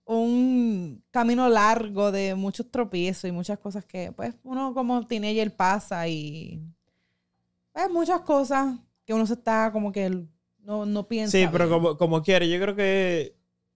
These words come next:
Speaker 2: en este tiempo, porque ese tiempo uno era más sano que ahora. Yo creo que ahora la, la juventud va
Speaker 1: Pero
Speaker 2: más
Speaker 1: yo creo que la
Speaker 2: acelerada,
Speaker 1: generación
Speaker 2: va.
Speaker 1: ya no es como antes. Acuérdate
Speaker 2: Por
Speaker 1: que
Speaker 2: eso te
Speaker 1: tenemos
Speaker 2: digo que
Speaker 1: mucho
Speaker 2: ahora,
Speaker 1: tanguero
Speaker 2: ahora los,
Speaker 1: y todo.
Speaker 2: los, los, los, los chamaquitos más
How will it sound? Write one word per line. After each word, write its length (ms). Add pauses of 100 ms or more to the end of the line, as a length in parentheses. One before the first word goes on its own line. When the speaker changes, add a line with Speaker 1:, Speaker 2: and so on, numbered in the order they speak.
(140)
Speaker 2:
en 200
este 220
tiempo, 720 (1600)
porque 340
ese 180
tiempo 260
uno 300
era 140
más 200
sano 720 (120)
que 180
ahora. 460
Yo 140
creo 140
que 80
ahora 260
la, 260
la 140
juventud 460
va 80
Speaker 1:
Pero 80
Speaker 2:
más 120
Speaker 1:
yo 60
creo 100
que 60
la 80
Speaker 2:
acelerada, 580
Speaker 1:
generación 60
Speaker 2:
va. 380
Speaker 1:
ya 80
no 100
es 100
como 420
antes. 380 (360)
Acuérdate 300
Speaker 2:
Por 60
Speaker 1:
que 60
Speaker 2:
eso 100
te 60
Speaker 1:
tenemos 140
Speaker 2:
digo 200
que 60
Speaker 1:
mucho 80
Speaker 2:
ahora, 200
Speaker 1:
tanguero 220
Speaker 2:
ahora 320
los, 160
Speaker 1:
y 60
todo. 140
Speaker 2:
los, 160
los, 180
los, 220
los 120
chamaquitos 500
más 220